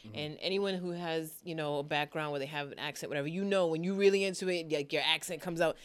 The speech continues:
Speaker 2: It
Speaker 1: Mm-hmm.
Speaker 2: was like her accent was about to come out. Like, that's how passionate she was.
Speaker 1: Yeah.
Speaker 2: She's like, I, she looks into the camera and she's like, Your nose is beautiful.
Speaker 1: Yeah.
Speaker 2: Your skin color is beautiful.
Speaker 1: Mm.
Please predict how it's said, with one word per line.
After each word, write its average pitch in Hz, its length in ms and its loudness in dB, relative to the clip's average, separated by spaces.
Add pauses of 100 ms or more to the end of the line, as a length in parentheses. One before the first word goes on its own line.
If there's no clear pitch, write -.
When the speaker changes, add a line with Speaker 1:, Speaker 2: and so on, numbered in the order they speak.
Speaker 2:
It 127 60 -8
Speaker 1:
Mm-hmm. 131 140 0
Speaker 2:
was 202 120 8
like 190 140 2
her 202 160 -6
accent 175 280 2
was 160 120 -4
about 151 220 0
to 151 60 -16
come 170 120 -8
out. - 100 -6
Like, 143 120 -2
that's 156 160 0
how 165 100 -2
passionate 147 420 -4
she 143 140 -8
was. 135 140 -6
Speaker 1:
Yeah. - 40 -10
Speaker 2:
She's - 100 -12
like, 135 100 -6
I, 143 140 -4 (280)
she - 140 -10
looks 156 120 -4
into 160 140 -12
the 143 40 -6
camera 190 340 0
and 175 80 -2
she's 143 220 -6
like, 131 220 -4 (480)
Your 147 140 -4
nose 175 320 2
is 160 80 -4
beautiful. 156 680 0
Speaker 1:
Yeah. 85 80 -14 (640)
Speaker 2:
Your 131 80 -4
skin - 500 -2
color 160 280 2
is 156 100 0
beautiful. 147 580 -2
Speaker 1:
Mm. 95 60 -18